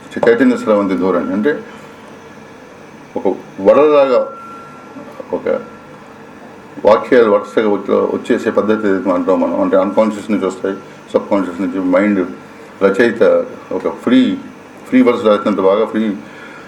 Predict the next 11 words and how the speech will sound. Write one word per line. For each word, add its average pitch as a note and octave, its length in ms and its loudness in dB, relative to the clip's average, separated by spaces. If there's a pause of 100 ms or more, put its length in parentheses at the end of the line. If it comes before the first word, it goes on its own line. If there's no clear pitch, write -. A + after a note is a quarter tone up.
(140)
అది C#3 300 4
మీరు A#2+ 220 2
ఇందులో G#2+ 420 2 (280)
ఒక F#2+ 120 -4
నాలుగు A2 400 2
కథలైన C#3 280 0
కనీసం A#2 500 0 (560)
అట్లా G2+ 180 2
అనిపించాయి A2+ 380 0
నాకు. E2 160 -2 (460)
అంత D#3+ 380 2